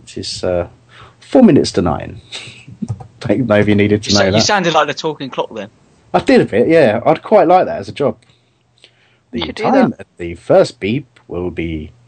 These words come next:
Speaker 1: seventeen fifty-eight and forty-four seconds. Beep.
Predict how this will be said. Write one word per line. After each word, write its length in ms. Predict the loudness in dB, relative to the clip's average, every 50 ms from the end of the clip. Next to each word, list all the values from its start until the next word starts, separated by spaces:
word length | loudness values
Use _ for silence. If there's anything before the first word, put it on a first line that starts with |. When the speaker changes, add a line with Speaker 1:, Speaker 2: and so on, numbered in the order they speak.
| _ _ _ _ _
Speaker 1:
seventeen 920 | -20 -12 -2 0 0 0 2 0 -2 -2 -4 -8 -8 -8 -8 -8 -10 -12 -16 _ _
fifty-eight 1080 | -6 -6 -6 -4 -4 -2 -2 -2 -2 -4 -8 _ _ -6 -4 -4 -6 -8 -12 -20 -20 -20 _ _ _ _ _
and 360 | -10 -10 -10 -10 -12 -16 -20 -20 _ _ _ _ _ _
forty-four 720 | -2 0 2 2 0 0 2 0 2 2 2 0 0 -4 _ _
seconds. 680 | -18 -4 -2 -2 -2 -2 -4 -8 -10 -12 -16 -18 -20 -20 _ _ _ _ _ _ _ _ _ _ _ _ _ _ _ _ _ _ _ _ _ _ 2
Beep. 180 | 4 4 4